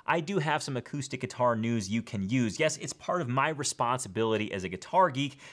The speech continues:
to help you stay on the front lines of the acoustic guitar industry when it comes to news, innovation, and just cool things you need to know about. The first piece of news I have for you comes from Beard Guitars out in Maryland in conjunction with the company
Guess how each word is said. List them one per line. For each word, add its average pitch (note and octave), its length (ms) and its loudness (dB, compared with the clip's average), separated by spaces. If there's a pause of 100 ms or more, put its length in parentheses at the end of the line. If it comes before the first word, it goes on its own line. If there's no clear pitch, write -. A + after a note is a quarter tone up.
to - 80 -4
help E3+ 200 0
you E3 80 -2
stay C#3 220 2
on B2+ 60 2
the A#2 60 0
front A#2+ 320 0
lines F#2 340 0
of F2+ 120 -8
the F2+ 140 -2
acoustic E2+ 380 -6
guitar - 420 -2
industry B2+ 500 -2 (220)
when A2+ 120 0
it A2 100 -2
comes F#2+ 240 -4
to - 80 -8
news, G2+ 500 -2 (200)
innovation, A#2+ 600 0
and G#2+ 160 -4
just C3+ 180 -4
cool A2+ 240 -4
things F2 460 -4
you F2 100 -6
need D#2 220 -8
to - 100 -8
know C#3 220 4
about. F2+ 320 0 (340)
The D3 80 4
first A#3+ 300 2
piece A#3 160 -2
of E3+ 80 -2
news F3 180 2
I C#3+ 100 2
have F3+ 340 -2
for - 100 -4
you G#2 240 2 (220)
comes F#3 200 2
from C#3 260 2
Beard F3 280 -4
Guitars B2 520 2
out F3+ 220 4
in A#2+ 80 -4
Maryland G#2 440 0
in A#2+ 180 -6
conjunction F#2 640 -4
with F2 300 -8
the G2+ 80 -10
company E2+ 560 -6